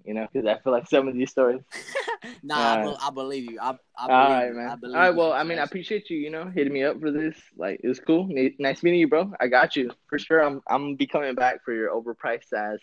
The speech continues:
Speaker 1: fucking sneakers, but <laughs> I got you.
Speaker 2: <laughs> Nah,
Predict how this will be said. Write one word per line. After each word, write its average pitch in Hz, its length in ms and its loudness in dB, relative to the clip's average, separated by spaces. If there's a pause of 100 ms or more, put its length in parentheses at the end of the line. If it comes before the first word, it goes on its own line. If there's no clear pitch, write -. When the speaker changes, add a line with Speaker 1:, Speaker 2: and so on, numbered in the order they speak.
(100)
Speaker 1:
fucking 104 520 -8
sneakers, 131 580 -6
but 95 160 -4 (300)
<laughs> - 300 -16
I 185 760 4
got 160 380 2
you. 131 200 -6
Speaker 2:
<laughs> 240 60 -4 (960)
Nah, 123 200 -12